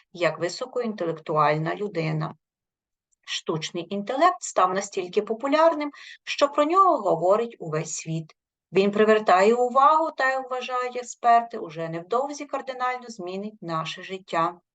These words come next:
Щодня науковці розробляють технології, що допомагають лікувати, шукати інформацію, гарантувати безпеку даних,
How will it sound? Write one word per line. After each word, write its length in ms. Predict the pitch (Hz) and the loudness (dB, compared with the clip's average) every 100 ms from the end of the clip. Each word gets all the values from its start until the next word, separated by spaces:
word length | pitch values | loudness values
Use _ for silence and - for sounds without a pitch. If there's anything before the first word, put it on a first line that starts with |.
| - - _ | -20 -20 _
Щодня 600 | - - 370 370 262 262 | -12 -4 -4 -2 2 2
науковці 640 | 262 254 247 254 247 240 233 | 2 -2 -2 0 0 -2 -10
розробляють 680 | 220 214 208 220 220 220 | -8 -6 0 4 4 2
технології, 840 | 220 214 208 196 170 175 196 262 | -6 -8 -4 -2 -2 -6 -8 -10
що 220 | 285 - 214 | -10 -6 -6
допомагають 800 | 202 202 196 190 190 185 185 277 | -6 -4 -4 -4 -2 -4 -6 -12
лікувати, 720 | 330 262 208 185 196 - 202 | -16 -8 2 4 4 0 -10
шукати 560 | - - - 156 156 202 | -14 -10 0 0 0 -2
інформацію, 1000 | 208 233 254 226 185 175 - 196 196 196 | -4 -6 -6 0 2 0 -6 -12 -12 -10
гарантувати 720 | 175 170 165 165 156 156 190 | -4 -2 -4 -4 -4 -2 -8
безпеку 540 | 208 196 185 185 247 | -12 -10 -6 -6 -8
даних, 460 | 208 185 175 170 | -4 0 0 0